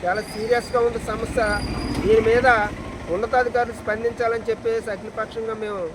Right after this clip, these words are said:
విజ్ఞప్తి చేస్తున్నాం. మరీ ముఖ్యంగా ఈ నేషనల్ హైవేలో డివైడర్ నిర్మాణం చేయకపోవడం వల్లనే ఎక్కువ యాక్సిడెంట్లు జరగడానికి అవకాశం ఉంది. అలాగే సీసీ కెమెరాలను ఏర్పాటు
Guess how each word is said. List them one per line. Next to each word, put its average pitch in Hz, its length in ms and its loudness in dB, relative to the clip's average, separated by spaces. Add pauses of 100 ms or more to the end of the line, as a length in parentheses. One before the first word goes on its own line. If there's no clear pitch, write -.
(220)
విజ్ఞప్తి 196 420 -2
చేస్తున్నాం. 233 460 0 (360)
మరీ 190 200 2
ముఖ్యంగా 247 580 2 (320)
ఈ 175 80 -4
నేషనల్ 220 500 4
హైవేలో 247 420 4
డివైడర్ 240 580 0
నిర్మాణం 233 440 -2 (140)
చేయకపోవడం 240 540 4
వల్లనే 240 520 2 (360)
ఎక్కువ 226 260 -2
యాక్సిడెంట్లు 240 460 0
జరగడానికి 226 440 -4
అవకాశం 220 420 -4
ఉంది. 233 200 0 (520)
అలాగే 233 340 4
సీసీ 233 360 -10
కెమెరాలను 240 540 2
ఏర్పాటు 233 420 -2